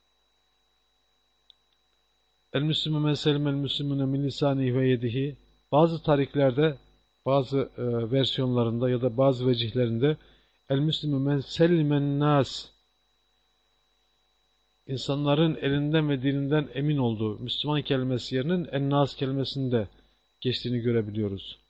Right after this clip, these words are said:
Ya da el müminune ifadesi de geçmektedir ama genel çerçevede yani Müslümanların, e, değil,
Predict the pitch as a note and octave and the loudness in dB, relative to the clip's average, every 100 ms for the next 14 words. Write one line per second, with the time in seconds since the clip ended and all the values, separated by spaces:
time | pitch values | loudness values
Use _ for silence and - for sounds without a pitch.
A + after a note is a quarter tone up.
0 | _ _ _ _ _ _ _ _ _ B2+ | _ _ _ _ _ _ _ _ _ -2
1 | C3+ C3 C#3 C#3+ - D3 D3 D3 C#3+ A#2+ | 2 2 2 0 -2 0 2 4 4 2
2 | B2+ A#2+ A#2 - A2+ G#2 A#2 G#2+ A2+ C3 | 2 0 -2 -2 -2 -2 -4 -8 -8 -4
3 | D#3+ C#3 A2+ C#3 D3+ C#3+ - C3 - B2+ | -2 0 0 2 2 2 0 -2 -2 -2
4 | B2 B2+ B2 B2 B2 - C3 C3 C#3 F3 | 0 0 0 -2 -4 -4 -2 0 0 0
5 | - _ _ _ _ - D3 D#3 - B2 | -2 _ _ _ _ -8 -4 -4 -6 -6
6 | A#2 A2+ A2+ A2+ A2+ A2+ G#2 - D3+ F#3 | -4 -2 -4 -4 -6 -6 -4 2 4 4